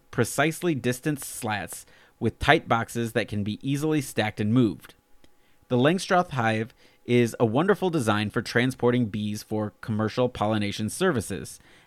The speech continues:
and similarly effective for maximizing honey production and extraction,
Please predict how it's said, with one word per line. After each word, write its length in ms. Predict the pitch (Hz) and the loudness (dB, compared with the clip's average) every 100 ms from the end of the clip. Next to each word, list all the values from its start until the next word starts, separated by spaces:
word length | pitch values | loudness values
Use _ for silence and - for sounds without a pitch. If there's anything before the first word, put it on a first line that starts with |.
| - | -6
and 140 | 107 | -4
similarly 680 | - - 180 180 175 175 175 | -2 0 2 2 2 0 -2
effective 720 | 131 - - 135 - 131 117 | -4 -4 -4 -2 0 0 -2
for 220 | - 120 | -4 0
maximizing 1000 | 110 107 131 - 127 113 110 110 113 117 - _ _ | 0 0 -2 -2 0 2 0 -2 -2 -4 -6 _ _
honey 240 | - 160 | -2 -2
production 540 | 175 123 107 - 110 107 | 0 0 -2 -2 -4 -4
and 100 | 110 | -4
extraction, 680 | 107 - - 127 - 90 82 | -4 -4 0 0 -2 -8 -12